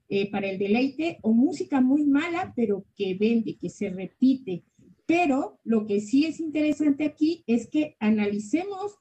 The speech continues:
qué es lo que nosotros estamos consumiendo, porque es como, es como la comida chatarra, ¿no?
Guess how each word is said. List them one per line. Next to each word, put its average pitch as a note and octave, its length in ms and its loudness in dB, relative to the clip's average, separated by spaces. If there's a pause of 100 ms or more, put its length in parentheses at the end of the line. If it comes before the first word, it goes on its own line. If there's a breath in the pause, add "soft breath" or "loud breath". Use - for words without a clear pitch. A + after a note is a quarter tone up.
(360)
qué F4 120 0
es F#4 80 -2
lo G#4 100 -2
que E4+ 100 0
nosotros D#4 420 0
estamos C#4+ 380 2
consumiendo, B3 720 2
porque G#3+ 220 -4
es E4 100 0
como, F#4+ 460 -4 (120)
es D4+ 100 -20
como G4 180 -4
la D4+ 140 0
comida D4 280 2
chatarra, B3 520 -2 (180)
¿no? A3 180 -2